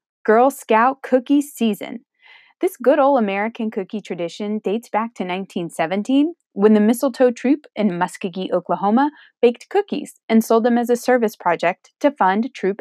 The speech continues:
activities. Eventually, the idea spread, and in nineteen twenty-two, a formal recipe was provided to two thousand Girl Scouts.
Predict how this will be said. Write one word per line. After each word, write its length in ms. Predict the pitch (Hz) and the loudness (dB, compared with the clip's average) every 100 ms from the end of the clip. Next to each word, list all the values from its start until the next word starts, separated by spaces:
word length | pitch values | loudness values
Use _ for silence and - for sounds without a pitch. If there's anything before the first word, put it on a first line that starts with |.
| - | -6
activities. 680 | 180 - 339 285 110 - - _ _ _ _ - | -6 -4 -2 -2 -2 -12 -20 _ _ _ _ -2
Eventually, 580 | 196 294 370 381 381 370 | 2 2 2 0 0 -2
the 140 | 220 220 | 2 4
idea 340 | 202 190 180 | 4 2 0
spread, 440 | - - 233 262 269 - - - 208 | -2 0 2 2 0 -10 -20 -8 -2
and 80 | |
in 140 | 208 196 | 0 0
nineteen 480 | 302 453 - 359 392 | 0 -2 -4 -6 -4
twenty-two, 680 | 262 220 196 - 277 302 - | -4 -4 -4 -2 0 0 -2
a 80 | - | -10
formal 500 | _ 302 320 359 339 | _ 2 2 2 2
recipe 500 | 226 226 233 226 226 | 2 2 -2 0 0
was 200 | 202 - | -2 -2
provided 500 | 190 190 185 185 - | -2 2 2 0 -6
to 80 | 196 | -10
two 220 | - 285 | 2 2
thousand 480 | 294 214 214 214 214 | 2 0 0 -2 -4
Girl 180 | 180 170 | -2 -2
Scouts. 560 | - - - - - | -4 -6 -4 -6 -12